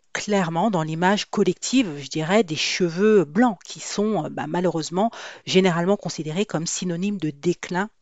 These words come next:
ou de vieillesse, de la part de la femme comme de la part de la société d'ailleurs. Ensuite, après la pression professionnelle, il y a l'inconfort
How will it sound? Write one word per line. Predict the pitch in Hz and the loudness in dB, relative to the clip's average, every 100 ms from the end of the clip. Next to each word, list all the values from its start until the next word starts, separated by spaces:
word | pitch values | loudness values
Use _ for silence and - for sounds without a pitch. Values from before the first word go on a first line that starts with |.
| - | -6
ou | 220 | -4
de | 180 | -2
vieillesse, | 190 170 156 147 - - - - - | -2 -2 -6 -6 -10 -14 -14 -16 -12
de | 156 233 | 2 4
la | 220 | 4
part | - 196 | 2 -2
de | |
la | 160 131 | -4 -6
femme | - 262 262 | 2 2 2
comme | - 214 | 0 -2
de | 170 | -2
la | 143 | -4
part | 143 202 202 | -2 -2 -2
de | |
la | 151 | -4
société | 147 - - 180 156 | -8 -12 -12 -10 -10
d'ailleurs. | 131 147 127 - _ _ _ _ - _ _ _ _ _ _ _ - | -12 -14 -16 -20 _ _ _ _ -20 _ _ _ _ _ _ _ -2
Ensuite, | 202 - 180 170 - 160 _ _ _ - | -2 0 -4 -8 -10 -16 _ _ _ 2
après | 175 - 202 | 2 4 -2
la | 165 | -2
pression | - 190 - | -4 -6 -6
professionnelle, | - 156 - 160 180 262 320 - - - | -8 -12 -10 -4 2 2 2 -4 -20 -6
il | 196 | -4
y | 190 214 | 2 4
a | 247 269 - - | 4 2 -4 -10
l'inconfort | 180 214 247 226 196 233 226 | 0 4 4 2 0 0 0